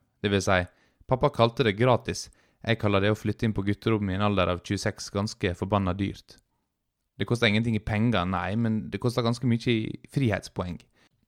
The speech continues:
En god del mer enn en treroms på sekstifem kvadrat på Valle Hovin i Oslo, som jeg gladelig betaler for i dag. Jeg har et knippe venner. Flotte mennesker, men alle er liksom fortapt i hver sine greier, om det er barn eller musikk eller hva det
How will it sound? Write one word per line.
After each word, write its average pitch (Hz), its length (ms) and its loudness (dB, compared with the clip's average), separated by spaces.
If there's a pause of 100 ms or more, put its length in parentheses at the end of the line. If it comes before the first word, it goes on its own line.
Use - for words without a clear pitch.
(380)
En 120 100 2
god 139 160 6
del 139 140 6
mer 139 240 4
enn 104 100 4
en 101 240 0
treroms 104 560 4
på 98 220 -2
sekstifem 110 480 0
kvadrat 104 560 -2
på 101 240 2
Valle 113 240 6
Hovin 113 280 4
i 104 40 2
Oslo, 107 320 -2
som 98 160 -4
jeg 95 240 -6
gladelig 107 340 2
betaler 117 320 -2
for 95 160 -2
i 95 60 -2
dag. 101 240 -6 (2000)
Jeg 107 140 4
har 101 380 0 (340)
et - 160 -4
knippe 113 320 2
venner. 98 380 0 (1120)
Flotte 127 240 2
mennesker, 117 500 2
men 104 220 -4
alle 120 240 2
er 120 80 0
liksom 117 240 -4
fortapt 120 400 -2
i 107 120 0 (260)
hver 113 180 2
sine 107 320 -2
greier, 95 420 -2
om 95 140 -6
det 95 80 -2
er 101 80 -8
barn 101 260 0
eller 92 140 -4
musikk 95 400 -8
eller 107 160 -6
hva 107 180 -4
det - 120 -8